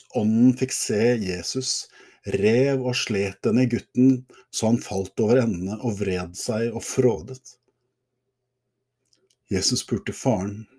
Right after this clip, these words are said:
«Hvor lenge har han hatt det slik?» «Fra han var liten gutt», svarte han.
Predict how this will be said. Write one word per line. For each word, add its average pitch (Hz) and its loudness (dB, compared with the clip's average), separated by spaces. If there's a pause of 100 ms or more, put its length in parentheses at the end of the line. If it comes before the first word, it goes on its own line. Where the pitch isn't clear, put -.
(680)
«Hvor 104 4
lenge 110 4
har 98 -2
han 110 0
hatt 104 -6
det 127 2
slik?» - -4 (1300)
«Fra 104 0
han 123 8
var 104 4
liten 113 0
gutt», - -8 (300)
svarte 104 -6
han. 87 -10